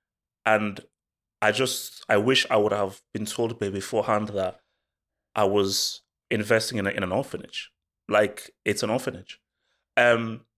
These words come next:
because spending money doesn't equal success in football. So guys are like, "Man,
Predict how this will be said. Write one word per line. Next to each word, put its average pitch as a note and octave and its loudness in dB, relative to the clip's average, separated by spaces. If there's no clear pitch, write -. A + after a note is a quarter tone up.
because C#3 2
spending F#3+ 2
money A2+ 2
doesn't A2+ 2
equal G#2+ -2
success - -4
in - -8
football. - -6
So B2 0
guys D3+ 4
are B2 6
like, G2 2
"Man, A#2+ -8